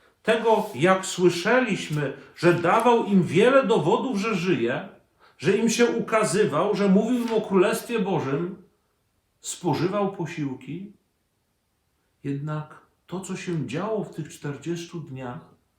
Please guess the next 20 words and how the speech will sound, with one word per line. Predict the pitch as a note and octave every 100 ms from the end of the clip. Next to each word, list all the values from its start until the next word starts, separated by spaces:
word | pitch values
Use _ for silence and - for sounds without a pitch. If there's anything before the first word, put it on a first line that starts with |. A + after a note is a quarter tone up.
| _ _ _ A#2+
nie | D#3+ F3
pozbawiło | F3 F#3+ C3 A#2+ D#3 A#2+ G3+ G#3 G#3 F#3
ich | E3+ E3 -
wszystkich | - F3 E3 - - E3+ E3+ _ _ _ _
wątpliwości. | A#2+ E3 - D#3+ D3+ D3+ - - G2+ G2+ _ _ _ _ _ _ _ _ _ _ A#2
Niektórzy | C#3 - G3 E3+ F#3 - -
z | A2+ B2+
nich | F3 E3+ - _ _ _
trwali | - E3 F#3+ F#3 -
w | -
tych | A2 G#2
wątpliwościach. | A#2 - A#2 G#2 G2+ - - - _ _ _ _ _ _ _ _ _ _ _ _ _
Nie | B2+ C3+
mieli | D#3+ E3 D#3 D3+ C#3+ _
jasności. | A2+ B2+ - D3 C#3+ - - G2 - _ _ _ _ _ _ _ _ _ _ _ -
Nie | B2+
wiemy, | E3 G#3 G3 A#2 - _ _ _ _ _ _
czego | - E3 G#3
one | G#3 G#3
dotyczyły. | F#3 F#3+ F#3 - A#2 G2